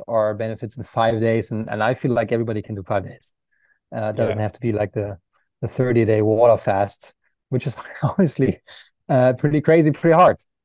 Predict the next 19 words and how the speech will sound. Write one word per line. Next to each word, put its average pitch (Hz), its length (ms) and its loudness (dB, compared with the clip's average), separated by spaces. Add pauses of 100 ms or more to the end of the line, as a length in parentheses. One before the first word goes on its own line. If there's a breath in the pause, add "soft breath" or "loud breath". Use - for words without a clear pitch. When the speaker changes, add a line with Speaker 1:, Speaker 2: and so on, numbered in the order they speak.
(220)
Speaker 1:
right? 127 200 2
Speaker 2:
Yeah. 117 200 0
Speaker 1:
And, 120 260 -4
and 120 140 -8
it's 120 100 -14
not 127 160 -4
super 127 160 -4
practical. 113 460 -2
So, 113 400 -4
so 110 160 -8
we 113 120 -6
want 117 220 -6
to 120 60 -10
make 113 140 -6
it 117 120 -6
super 170 240 -8
practical, 120 480 -2
super 147 220 -8
approachable, 107 640 -4